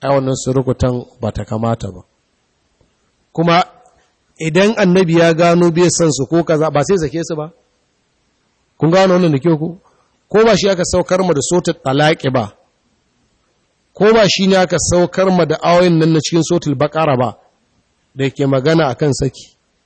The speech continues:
Kuna fahimtar wannan da kyau ko?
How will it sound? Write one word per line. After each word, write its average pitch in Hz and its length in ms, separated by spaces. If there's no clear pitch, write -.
Kuna 160 220
fahimtar 160 280
wannan 156 280
da 120 80
kyau 143 200
ko? 147 80